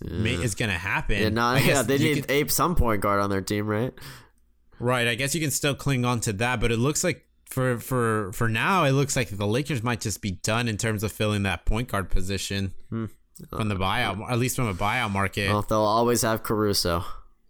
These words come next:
Speaker 1: Yeah, we just gotta hope Caruso, uh, really rounds it up and that Kyle Kuzma's just ready for a huge playoff
Speaker 2: Yeah.
Speaker 1: run somehow.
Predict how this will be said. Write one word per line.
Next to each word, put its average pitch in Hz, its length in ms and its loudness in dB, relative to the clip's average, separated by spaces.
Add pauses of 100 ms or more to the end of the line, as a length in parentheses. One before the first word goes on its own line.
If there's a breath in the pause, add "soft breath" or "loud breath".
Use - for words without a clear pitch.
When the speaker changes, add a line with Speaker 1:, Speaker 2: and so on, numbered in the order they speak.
(560)
Speaker 1:
Yeah, 110 240 2
we 117 80 2
just 117 160 0
gotta 139 200 0
hope 131 200 2
Caruso, 120 800 2 (340 soft breath)
uh, 113 160 0
really 131 260 4
rounds 120 360 4
it 117 100 4
up 123 180 4
and 113 140 2
that 104 140 -2
Kyle 131 320 4
Kuzma's 117 560 0
just 98 180 -2
ready 104 360 0
for 101 200 0
a 95 40 0
huge 107 500 0
playoff 98 380 4
Speaker 2:
Yeah. 95 120 4
Speaker 1:
run 95 180 2
somehow. 92 580 0